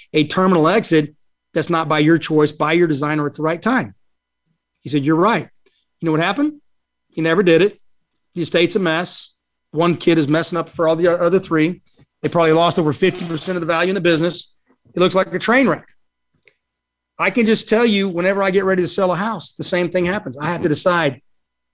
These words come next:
what the market looks like. And I don't get emotionally attached. "Oh, I love this house. I love the backyard." You know what? I just sold my house last year, twice the price I paid for it. You know why? 'Cause that's what the market said the house was worth. And I said, "I would never pay that price for my house. But if somebody will pay me double what I paid for it, I'm gonna sell it to them because why?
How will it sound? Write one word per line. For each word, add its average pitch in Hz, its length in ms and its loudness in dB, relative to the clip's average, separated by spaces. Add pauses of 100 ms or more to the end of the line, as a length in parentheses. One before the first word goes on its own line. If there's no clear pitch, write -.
what 170 140 2
the 175 80 0
market 165 280 2
looks 185 220 2
like. 147 140 0
And 170 100 2
I 202 60 0
don't 208 120 2
get 202 100 4
emotionally 196 420 2
attached. 196 320 -2
"Oh, 202 60 0
I 180 80 0
love 180 220 2
this 185 160 -4
house. 190 240 -6
I 160 40 -6
love 165 220 2
the 170 60 -4
backyard." 170 360 0
You 180 60 0
know 202 60 2
what? 226 220 0 (360)
I 175 60 -2
just 190 120 0
sold 220 160 4
my 190 120 2
house 160 200 0
last 156 300 0
year, 135 220 0 (340)
twice 180 260 0
the 180 100 -4
price 175 300 0
I 170 80 -2
paid 185 220 0
for 151 80 0
it. - 20 -4
You 151 60 -2
know 160 60 -2
why? 190 300 -4 (480)
'Cause 160 120 0
that's 196 240 0
what 190 100 -2
the 165 80 -2
market 165 380 -2
said 160 300 2
the 160 60 -4
house 160 300 -4
was 147 100 -8
worth. 185 220 2
And 160 100 0
I - 20 0
said, 165 180 -2
"I 170 80 0
would 180 180 2
never 214 440 0
pay 165 220 -2
that 143 220 0
price 139 260 -4
for - 140 -10
my 131 120 -4
house. 160 340 -2 (420)
But 170 100 0
if 156 80 2
somebody 214 320 4
will 170 100 2
pay 202 180 0
me 190 100 0
double 165 320 2
what 180 100 2
I 151 100 0
paid 185 280 -2
for 254 140 -2
it, - 40 -12
I'm 202 120 -4
gonna 190 160 -2
sell 196 260 0
it 220 80 -4
to 262 60 -2
them 233 60 0
because 175 260 -2
why? 156 420 -2